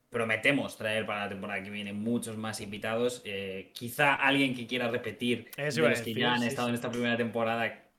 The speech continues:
Speaker 1: bienvenidos y bien recibidos van a ser. Eh, esperaremos estar a la altura de la siguiente temporada y esperaremos también traer mejoras y hacer esto de otra manera. O sea,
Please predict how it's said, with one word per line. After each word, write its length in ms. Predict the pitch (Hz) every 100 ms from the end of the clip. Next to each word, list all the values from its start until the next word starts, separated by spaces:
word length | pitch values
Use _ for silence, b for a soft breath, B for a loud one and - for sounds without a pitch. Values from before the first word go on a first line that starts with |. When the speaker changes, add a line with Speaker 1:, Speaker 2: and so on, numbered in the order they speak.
| _
Speaker 1:
bienvenidos 600 | 127 120 117 113 123 127 127
y 40 |
bien 360 | 117 113 123 117
recibidos 480 | 113 117 113 107
van 120 | 107 101
a 60 |
ser. 360 | - 127 170 B B - _
Eh, 240 | 123 127 123
esperaremos 560 | 135 135 131 139 156 151
estar 220 | 139 143
a 80 | 131
la 40 |
altura 320 | 123 131 123
de 240 | 120 117 113
la 80 | 113
siguiente 300 | 113 110 101
temporada 360 | 107 113 160 156
y 80 | 139
esperaremos 500 | 135 123 123 131 139
también 280 | 135 135 131
traer 220 | 127 127
mejoras 600 | 123 117 127 127 127 127
y 100 | 120
hacer 260 | 110 120 104 - - _ _ -
esto 540 | 123 - 123 120 -
de 100 | 123
otra 140 | 113 113
manera. 420 | 110 110 113 113
O 120 | 113
sea, 100 | 120